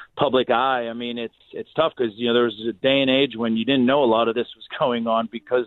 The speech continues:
the lack of, you know, information at your fingertips. But, um, so you don't like to see it happen, but you understand that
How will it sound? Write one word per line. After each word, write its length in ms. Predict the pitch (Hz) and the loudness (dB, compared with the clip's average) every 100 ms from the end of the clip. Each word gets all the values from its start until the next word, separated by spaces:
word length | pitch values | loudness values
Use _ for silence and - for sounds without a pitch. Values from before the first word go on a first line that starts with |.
| - | -2
the 80 | |
lack 300 | 110 113 113 - | -2 0 0 0
of, 240 | 113 110 - _ - - _ | -2 -2 -6 _ -20 -20 _
you 120 | 120 | -2
know, 240 | 110 107 104 | 2 2 0
information 580 | 151 123 127 120 120 123 | -4 -2 2 4 2 0
at 80 | 120 | -2
your 120 | 69 | -4
fingertips. 680 | - 135 135 107 110 95 - - | -2 0 0 0 0 -2 -2 0
But, 240 | 120 107 _ _ _ - | 2 0 _ _ _ -4
um, 640 | 123 120 117 110 107 95 - _ _ - | 0 2 2 2 0 -6 -12 _ _ -2
so 60 | |
you 100 | 139 | 2
don't 160 | 180 165 | 2 2
like 220 | 139 - | 0 0
to 100 | 165 - | -6 -2
see 120 | 185 | 0
it 60 | 180 | 2
happen, 400 | 185 185 202 175 | 0 -2 -2 -2
but 120 | 147 | -2
you 160 | 139 147 | 0 -2
understand 420 | 143 - 147 143 | -2 -2 0 0
that 80 | 123 | -2